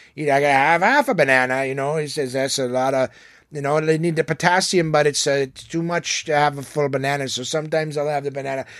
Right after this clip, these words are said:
You know, what I like to do is I like to cut the banana up in the oatmeal. I find it gives a little bit of flavor there or whatever, and I have that with my coffee, but I can't have too much coffee anymore. You guys used to carry a coffee I like. It's not here anymore. I don't know what it's called.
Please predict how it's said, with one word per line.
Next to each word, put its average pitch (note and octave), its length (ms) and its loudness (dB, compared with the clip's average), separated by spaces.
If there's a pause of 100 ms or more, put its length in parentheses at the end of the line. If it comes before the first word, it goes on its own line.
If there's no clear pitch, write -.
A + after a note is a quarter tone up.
(120)
You - 60 -8
know, C#3+ 60 2
what C#3+ 100 8
I C3+ 60 8
like A#3 280 6
to G#3+ 80 6
do C#3 220 6
is B2 120 4
I C3 40 4
like B2+ 220 4
to C#3 80 -2
cut C3 260 2
the B2+ 60 -6
banana B2+ 400 0
up A#2 280 -2
in G3+ 260 2
the F#3+ 120 6
oatmeal. A#2+ 460 2
I A#2 60 -2
find C#3+ 280 -2
it C3 60 -6
gives C3 260 -8
a B2 60 -8
little A#2+ 180 -2
bit A#2 140 -6
of A2 100 -6
flavor C#3 520 -4 (500)
there C3+ 220 4
or - 20 4
whatever, C3 260 2
and C3 100 0
I C3 100 4
have D3 260 4
that D3 180 4
with C#3+ 160 0
my B2+ 160 -4
coffee, D3 480 2
but B2 160 0
I B2 80 2
can't D3 240 2
have C#3+ 160 2
too E3+ 160 -2
much D#3+ 260 -2
coffee B2+ 380 2
anymore. A#2+ 380 0 (220)
You C4 100 -4
guys E4+ 320 0
used D4 180 -2
to C4 80 -4
carry A#3+ 340 8
a G#3+ 60 4
coffee G#3+ 420 2
I F#3+ 80 6
like. D#3 240 4
It's E3 180 -6
not F#3+ 180 0
here F#3 160 -2
anymore. D#3 260 -2
I C3+ 80 -4
don't F3 140 -6
know F3 100 -12
what E3+ 160 -6
it's D#3 140 -10
called. C#3+ 320 -2